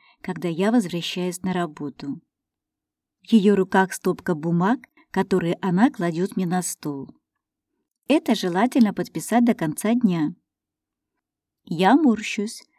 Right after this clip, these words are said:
представив, сколько понадобится времени, чтобы только пересмотреть бумаги.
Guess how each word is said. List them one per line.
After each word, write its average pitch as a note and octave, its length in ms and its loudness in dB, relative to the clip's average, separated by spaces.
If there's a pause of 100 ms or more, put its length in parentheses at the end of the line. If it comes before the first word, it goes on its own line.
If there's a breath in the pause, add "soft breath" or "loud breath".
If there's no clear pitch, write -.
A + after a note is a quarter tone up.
(160)
представив, G3 560 -2
сколько G3 440 -2
понадобится F3 720 -4
времени, F#3 680 2
чтобы F3+ 380 -6
только A#3 480 -2
пересмотреть E3 680 -6
бумаги. D#3+ 640 -6